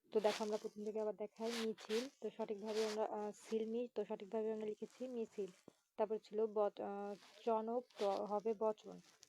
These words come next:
তারপর ছিল রহাজা হবে হাজার। তারপর আছে রুষাধস হবে রুদ্রশ্বাস। তারপর দেখো, চুক্রাস্য তো হবে কৃষ্ণচূড়া।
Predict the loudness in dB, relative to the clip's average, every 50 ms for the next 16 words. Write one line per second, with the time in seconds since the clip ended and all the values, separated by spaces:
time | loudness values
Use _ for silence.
0 | _ _ -4 -2 -2 -2 -2 -4 0 0 2 2 2 2 2 0 0 0 -2 -2
1 | 0 0 0 0 0 0 0 -2 -2 -2 0 -2 -2 -2 -2 -6 _ _ _ _
2 | _ _ _ _ _ _ -2 0 0 0 0 -2 -6 -6 -8 -14 _ -6 -6 -4
3 | -2 -2 -2 -2 -2 -2 0 0 2 2 0 0 -2 -4 -4 -4 -4 -2 -2 -2
4 | 0 0 0 0 0 -2 -8 -8 -6 -4 -4 -2 0 0 2 2 2 2 0 -2
5 | -4 -4 -4 -4 -4 -4 -2 -4 -2 -2 -2 -2 -4 -4 -8 _ _ _ _ _
6 | _ _ _ -14 -14 -12 -14 -8 0 4 4 4 4 2 0 -2 -2 -4 -4 _
7 | 0 2 2 2 0 -4 _ -18 -18 -18 -18 _ _ _ _ _ _ _ _ _
8 | _ _ _ _ _ _ _ _ _ _ _ _ _ -12 -6 -4 -2 -2 -2 -4
9 | _ _ -10 -2 2 6 6 6 6 6 2 -2 -8 -8 -10 -12 -14 -14 -20 _
10 | -20 -12 _ -2 -2 0 0 0 -2 -2 -2 -2 -4 -4 -4 -6 -6 -6 -6 -6
11 | -6 -4 -2 -2 -2 -4